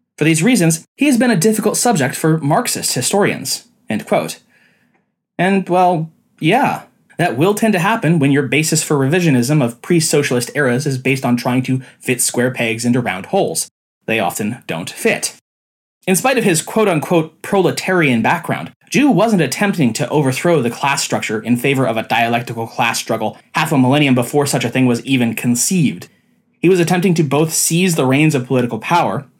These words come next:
and simultaneously prove that he was worthy of doing so, of becoming a sage king,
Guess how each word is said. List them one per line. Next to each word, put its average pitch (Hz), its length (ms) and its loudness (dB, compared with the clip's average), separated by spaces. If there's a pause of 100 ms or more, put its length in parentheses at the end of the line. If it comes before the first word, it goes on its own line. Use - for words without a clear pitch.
and 147 160 0
simultaneously 156 760 0
prove 147 440 0
that 135 120 -2
he 147 140 0
was 151 180 0
worthy 120 360 2
of 131 100 -4
doing 160 260 2
so, - 340 -6 (300)
of 120 300 -2
becoming 131 500 0
a 123 100 -2
sage 113 440 -2
king, 107 400 -2